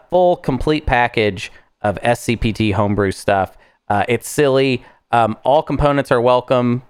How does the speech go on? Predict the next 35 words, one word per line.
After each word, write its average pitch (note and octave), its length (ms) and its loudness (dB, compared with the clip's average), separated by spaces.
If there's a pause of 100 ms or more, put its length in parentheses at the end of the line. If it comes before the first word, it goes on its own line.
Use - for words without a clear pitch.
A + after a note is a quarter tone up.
(140)
All A#2+ 180 4
ideas B2 400 2
are B2+ 80 2
welcome. A#2 380 2
If G2+ 80 -4
you A2+ 80 2
wanna, B2 260 0
if G#2+ 140 -6
you A#2 80 2
have B2+ 100 2
a B2+ 40 -2
cool C3+ 280 0
idea B2+ 260 2
for B2+ 140 -2
the A#2+ 80 -2
Homebrewers B2+ 400 -2
Guild, B2 300 2 (340)
join, B2+ 540 2 (400)
throw B2+ 180 4
it B2+ 80 2
in B2+ 100 0
there. B2+ 240 2
I A#2+ 100 0
know, B2 440 2
um, G#2 300 0 (100)
Wecker C#3 680 0 (260)
has A2 420 0
posted, A#2+ 880 0
um, G#2 320 0 (120)
a G2+ 340 0
guide B2+ 720 0
in C3+ 200 0
the C3+ 60 0
Homebrewers C#3 600 0
Guild G2 380 0